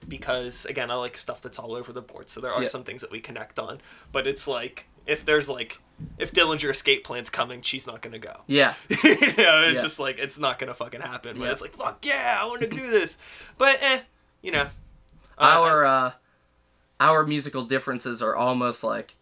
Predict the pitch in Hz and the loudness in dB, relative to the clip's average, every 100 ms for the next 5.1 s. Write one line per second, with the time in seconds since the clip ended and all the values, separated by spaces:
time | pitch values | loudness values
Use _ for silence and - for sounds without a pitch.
0 | _ _ _ _ _ - 147 160 175 190 | _ _ _ _ _ -8 -6 -6 -2 -2
1 | 208 - - 123 113 - _ _ _ - | -2 -4 -4 -2 -2 -6 _ _ _ -10
2 | - 147 143 139 135 131 123 - 127 123 | 0 4 4 2 0 -2 -4 -2 -2 -2
3 | 120 120 117 117 110 - 120 117 113 120 | -4 -4 -4 -4 -8 -6 -4 -4 -6 -4
4 | 117 131 139 _ _ 139 131 226 120 117 | -2 -2 -4 _ _ 0 4 4 4 -2